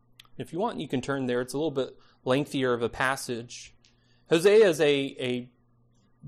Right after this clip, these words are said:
book that is filled with what James is talking about here. Hosea two,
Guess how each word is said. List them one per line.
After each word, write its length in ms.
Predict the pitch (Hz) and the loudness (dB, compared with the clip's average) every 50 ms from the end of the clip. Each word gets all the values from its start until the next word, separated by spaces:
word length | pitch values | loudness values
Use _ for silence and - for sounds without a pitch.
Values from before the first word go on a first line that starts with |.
| 135 - _ | -18 -6 _
book 240 | - 175 190 190 - | 4 4 4 4 4
that 160 | 165 139 131 | 2 2 2
is 160 | 120 - - | 0 -4 -6
filled 340 | - - 170 180 180 165 139 | -2 4 6 6 6 6 4
with 300 | 131 131 131 127 123 - | 4 2 2 2 2 2
what 400 | 135 131 127 - - _ _ _ | 2 2 2 2 -4 _ _ _
James 400 | - 165 165 160 175 180 165 139 | -2 -2 0 0 0 0 -2 -2
is 160 | 127 117 - | -4 -6 -2
talking 400 | - 143 135 135 - - 123 117 | 2 4 4 4 2 0 -6 -6
about 300 | 107 110 104 - - 113 | -6 -8 -8 -8 -10 -14
here. 220 | - 123 117 113 110 _ _ _ _ _ _ _ _ _ _ _ _ _ _ _ - - - | -16 -16 -16 -16 -18 _ _ _ _ _ _ _ _ _ _ _ _ _ _ _ -16 -6 -2
Hosea 340 | 151 151 143 185 190 180 151 | -2 0 2 4 4 4 4
two, 440 | - - - 190 180 180 180 180 | 2 -4 -6 -4 -4 -4 -4 -6